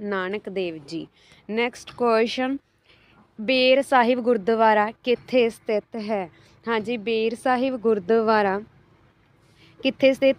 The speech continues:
ਹੈ? ਸੁਲਤਾਨਪੁਰ ਲੋਧੀ ਦੇ ਵਿੱਚ। Option number C is the right answer। ਨੈਕਸਟ ਕੁਐਸਚਨ ਹੈ ਜੀ, ਪੰਜਾ ਸਾਹਿਬ ਦਾ ਦੂਜਾ ਨਾਂ ਕੀ ਹੈ? ਹਾਂਜੀ, ਪੰਜਾ ਸਾਹਿਬ ਦਾ ਦੂਜਾ ਨਾਮ ਹਸਨ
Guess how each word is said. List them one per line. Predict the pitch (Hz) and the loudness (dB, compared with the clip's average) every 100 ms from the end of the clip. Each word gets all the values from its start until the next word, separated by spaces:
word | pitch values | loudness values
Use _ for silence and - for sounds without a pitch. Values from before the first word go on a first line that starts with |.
| 277 | 0
ਹੈ? | 294 | 0
ਸੁਲਤਾਨਪੁਰ | 294 277 254 240 226 226 226 254 | 2 0 4 4 4 2 -2 -2
ਲੋਧੀ | 254 226 175 208 | 2 0 0 -2
ਦੇ | 190 180 | 0 0
ਵਿੱਚ। | 175 - 170 - - - 226 | -2 -6 -12 -12 -20 -2 0
Option | 233 - 277 262 | 0 -2 -4 -2
number | 254 247 | -2 -2
C | 254 - 226 214 - | -4 -4 -4 -4 -2
is | 208 | -4
the | 190 247 311 | -2 -4 -4
right | 208 214 180 185 180 185 | -2 0 0 -2 -4 -4
answer। | 180 233 320 - - - - | -4 -4 -4 -8 -18 -16 -2
ਨੈਕਸਟ | 226 247 - - | 0 0 -2 -8
ਕੁਐਸਚਨ | - 247 233 233 277 262 | 0 2 2 0 -2 0
ਹੈ | 254 220 | 0 0
ਜੀ, | 247 294 - - - - | -2 -4 -10 -20 -16 -2
ਪੰਜਾ | 269 254 240 277 | 0 2 2 2
ਸਾਹਿਬ | 277 262 240 233 | 2 0 0 0
ਦਾ | 247 254 | 2 2
ਦੂਜਾ | 247 233 - 226 233 | 0 -4 0 2 2
ਨਾਂ | 220 208 226 - | 0 -2 -4 -6
ਕੀ | 240 233 208 | -4 -2 0
ਹੈ? | 208 165 - - - | 0 -2 -8 -14 -2
ਹਾਂਜੀ, | 233 233 262 | 0 2 0
ਪੰਜਾ | 254 254 240 247 269 | 0 -2 2 4 4
ਸਾਹਿਬ | 269 247 247 233 | 4 4 4 2
ਦਾ | 240 240 | 4 4
ਦੂਜਾ | 190 214 208 233 240 | 2 -2 0 2 4
ਨਾਮ | 247 240 208 196 233 - - - | 4 4 2 0 -4 -12 -10 2
ਹਸਨ | 254 247 277 277 | 2 4 2 2